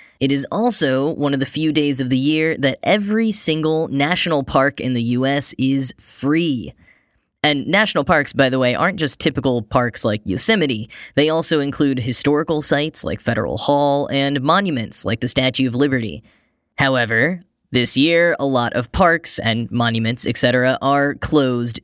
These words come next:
due to covid nineteen regulations, or not admitting as many people as possible.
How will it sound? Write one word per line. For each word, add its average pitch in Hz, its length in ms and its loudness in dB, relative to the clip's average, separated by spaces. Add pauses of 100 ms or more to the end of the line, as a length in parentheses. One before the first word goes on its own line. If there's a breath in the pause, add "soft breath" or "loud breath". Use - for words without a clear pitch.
due 117 220 0
to 123 160 -2
covid 110 320 -2
nineteen 120 400 0
regulations, 110 880 -2
or 123 320 0
not 117 300 0
admitting 151 440 0
as 123 200 -4
many 123 180 0
people 110 300 -2
as 107 100 -2
possible. 117 560 -2